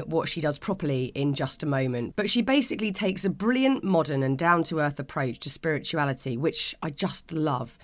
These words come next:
Fewer superstitions and hierarchies, more practical tools to help you return back to your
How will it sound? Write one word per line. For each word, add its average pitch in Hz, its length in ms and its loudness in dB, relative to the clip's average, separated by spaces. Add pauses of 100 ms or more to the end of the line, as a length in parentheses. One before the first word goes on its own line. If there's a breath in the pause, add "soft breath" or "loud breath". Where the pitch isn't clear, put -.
(400 loud breath)
Fewer 269 420 4
superstitions 208 880 2
and 165 100 2
hierarchies, 165 880 2 (360 loud breath)
more 208 180 4
practical 233 640 2
tools 156 460 0
to 160 80 -6
help 180 340 -2
you 185 80 2
return 135 440 -2 (100)
back 185 220 2
to - 120 -4
your 143 160 0